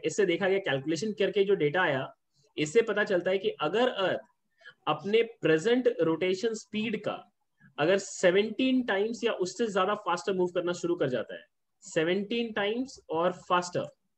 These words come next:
तो फिर उस case में, अ, equator पे weightlessness का situation क्रिएट हो जाएगा।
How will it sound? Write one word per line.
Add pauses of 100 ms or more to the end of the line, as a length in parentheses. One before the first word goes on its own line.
(280)
तो
फिर
उस
case
में, (320)
अ, (160)
equator
पे (100)
weightlessness
का
situation
क्रिएट
हो
जाएगा।